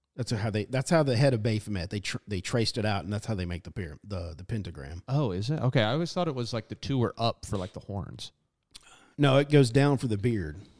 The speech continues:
Speaker 1: I can pull it up real quick. Talk amongst
Speaker 2: 'Cause,
Speaker 1: yourselves.
Speaker 2: 'cause wouldn't the beard just be one point?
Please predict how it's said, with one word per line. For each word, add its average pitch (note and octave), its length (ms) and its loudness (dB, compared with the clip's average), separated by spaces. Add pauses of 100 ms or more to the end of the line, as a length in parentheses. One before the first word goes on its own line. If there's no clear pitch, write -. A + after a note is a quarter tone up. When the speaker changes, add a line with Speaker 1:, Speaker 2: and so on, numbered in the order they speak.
(200)
Speaker 1:
I A#2+ 40 -10
can C3+ 100 -10
pull F#2+ 180 -6
it D#2+ 60 -8
up A2 240 -8
real C#2 100 -10
quick. D2+ 260 -10 (1300)
Talk D3+ 180 -2
amongst B2+ 240 -2
Speaker 2:
'Cause, G2 140 -8
Speaker 1:
yourselves. B2+ 260 -4
Speaker 2:
'cause D3+ 140 2
wouldn't F#3+ 240 0
the F3 80 -2
beard B2+ 320 -2
just B2 160 -6
be C#3 80 -2
one A2 280 -6
point? A#2 320 -4